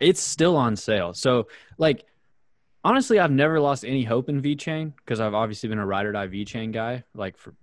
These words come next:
since the inception of this podcast. But, uh, it's kinda like, dang, dude, why isn't it bouncing back as hard as Solana and, and, uh, like, Cardano and stuff, you know? But I'm like, I don't know. Maybe it's, it's my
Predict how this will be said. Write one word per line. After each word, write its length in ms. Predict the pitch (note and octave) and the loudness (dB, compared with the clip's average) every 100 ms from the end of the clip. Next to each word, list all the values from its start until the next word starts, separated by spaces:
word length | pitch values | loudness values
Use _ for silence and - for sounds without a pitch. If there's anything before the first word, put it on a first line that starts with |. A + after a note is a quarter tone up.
| A#2+ | -20
since 400 | _ - A2 G2+ | _ -12 -10 -10
the 280 | - G2 F2+ - | -8 -6 -6 -10
inception 500 | G2 - G#2 - G#2 | -10 -6 -6 -6 -12
of 100 | G2 | -12
this 140 | F#2 | -14
podcast. 600 | - F#2+ G#2 A#2+ B2+ C3 _ _ _ _ - | -12 -10 -8 -8 -8 -10 _ _ _ _ -2
But, 340 | A2+ G#2 - _ | 0 0 -2 _
uh, 440 | A2+ G#2 G2 F#2 F2+ _ _ _ _ _ | -2 0 -2 -4 -10 _ _ _ _ _
it's 100 | - - | -16 -4
kinda 200 | D#3+ E3 | -2 0
like, 160 | B2+ G#2+ | -2 -2
dang, 220 | C#3 A2+ | -2 0
dude, 140 | A#2 | -2
why 220 | A#2 B2 | 0 2
isn't 280 | C3 B2 C3 | 2 0 -2
it 180 | E3 D#3 | -4 -4
bouncing 380 | A2+ G2+ F#2+ G#2 | -4 -4 -6 -6
back 260 | G2 F#2 G2+ | -4 -6 -8
as 80 | - | -6
hard 240 | G#2 G2 | -4 -4
as 120 | F#2+ | -6
Solana 520 | - G2+ G2 G2 F#2+ | -8 -6 -6 -6 -8
and, 240 | F#2 F#2 - _ | -10 -12 -16 _
and, 220 | G2+ F#2+ | -10 -8
uh, 260 | F#2 F#2 F2+ G2 _ _ _ _ _ _ _ _ _ _ _ | -6 -6 -8 -12 _ _ _ _ _ _ _ _ _ _ _
like, 140 | A2 F#2+ | -6 -4
Cardano 340 | A2 G#2 G#2+ | -2 -2 -2
and 80 | A#2+ | -4
stuff, 220 | - C3+ D3 | -2 -4 -2
you 60 | |
know? 160 | D3+ D#3 - _ | -4 -6 -10 _
But 100 | - D#3 | -4 -2
I'm 120 | F3 | 0
like, 220 | D#3 C3 | -2 -4
I 80 | F3+ | -6
don't 160 | F3 | -4
know. 220 | G#2+ A#2 C#3 | -2 -2 0
Maybe 260 | D3 E3 E3+ | 2 2 2
it's, 300 | D#3 E3+ G3 | 0 -4 0
it's 340 | F#3+ G#3 - - | 0 0 -6 -6
my 200 | E3+ | -2